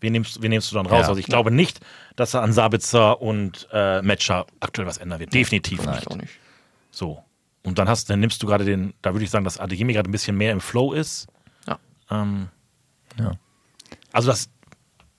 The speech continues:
Speaker 1: aber auch da gibt's auch sicherlich Argumente für Bayer in dieser Diskussion, aber ich, äh, unterstütze auch komplett, was du sagst. Äh, und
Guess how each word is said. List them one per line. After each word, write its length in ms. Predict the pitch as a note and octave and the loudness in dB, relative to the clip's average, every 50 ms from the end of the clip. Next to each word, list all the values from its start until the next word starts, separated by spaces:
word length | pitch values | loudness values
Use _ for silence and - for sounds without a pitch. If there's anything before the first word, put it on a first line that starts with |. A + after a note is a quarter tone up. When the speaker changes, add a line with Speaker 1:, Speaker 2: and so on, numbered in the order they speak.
| _ _ _ _ _ _ _ _ _ _ _ - - _ _ _ - | _ _ _ _ _ _ _ _ _ _ _ -20 -20 _ _ _ -6
Speaker 1:
aber 140 | G#2 A2 A2 | -2 -2 -2
auch 120 | A2+ - | -2 -2
da 220 | - - C3 C#3+ | 0 2 2 2
gibt's 200 | B2+ A#2+ A2+ - | 2 0 -2 -2
auch 160 | - B2 A2 - | 0 -2 -2 -2
sicherlich 340 | - A#2+ B2+ B2+ A#2 A2 | -2 -4 -2 -2 -2 -2
Argumente 360 | A2+ G#2 A2+ A#2+ A#2+ G#2+ B2 A2 | -2 0 0 0 0 0 -2 -4
für 180 | - A#2+ G2 | -2 -2 0
Bayer 440 | D#2+ G2 A2 - A2+ A2+ C3+ C3+ - _ _ _ _ _ | 2 4 4 6 6 4 2 0 -4 _ _ _ _ _
in 100 | - G#2+ | -6 -4
dieser 140 | G#2+ G#2+ G2 | -2 -2 -2
Diskussion, 480 | F#2 G2+ - - G2+ E2+ G2+ G#2+ A#2+ A2+ | -4 -6 -6 -8 -6 -4 -2 -2 -2 -2
aber 160 | G2 A#2 - | -2 -2 -4
ich, 120 | G#2+ - - _ _ _ - | -6 -8 -12 _ _ _ -8
äh, 340 | B2+ G2+ A2 G#2+ A2+ A2 F#2 | -4 -2 -2 -2 -2 -2 -2
unterstütze 360 | F#2 G#2+ - - A2 - G2+ | -2 -4 -4 -4 -4 -4 -4
auch 60 | F2 - _ _ _ - | -4 -6 _ _ _ -4
komplett, 360 | - A2+ G#2+ - A2 - - | -2 0 2 2 2 2 0
was 120 | G2+ - | -2 -4
du 100 | - A2+ | -4 -2
sagst. 400 | G2 F#2 F#2 G2+ - - - - - _ _ _ - - - - - _ _ - | -2 -2 -2 -2 -4 -10 -14 -16 -18 _ _ _ -20 -20 -20 -20 -20 _ _ -8
Äh, 180 | G2+ F#2 F#2 | -6 -4 -4
und 240 | F2+ F2 F2 F2 F2 | -4 -4 -4 -6 -8